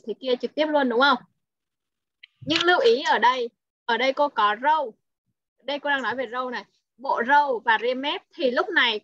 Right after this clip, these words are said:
con nhìn thấy không? Hai người này sở hữu hai cái khác nhau. Hai cái này là hai cái khác nhau và cái phần này nó có tên gọi. Tên gọi của cái này là ria mép và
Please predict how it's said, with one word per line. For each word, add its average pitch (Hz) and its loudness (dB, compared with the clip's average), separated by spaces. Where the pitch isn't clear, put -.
con 277 2
nhìn 247 -8
thấy 226 -2
không? 277 0
Hai 302 0
người 277 -4
này 220 -6
sở 226 -6
hữu 269 -4
hai 311 -2
cái 202 -4
khác 403 -20
nhau. 269 -10
Hai 269 0
cái 240 -2
này 254 -6
là 226 -2
hai 233 -10
cái 226 -20
khác - -20
nhau 240 2
và 226 4
cái 214 2
phần 226 2
này 208 2
nó 214 -6
có - 0
tên 294 4
gọi. 269 4
Tên 294 0
gọi 269 0
của - -16
cái 202 -16
này 247 -10
là 214 -4
ria 202 -8
mép 262 -10
và - -10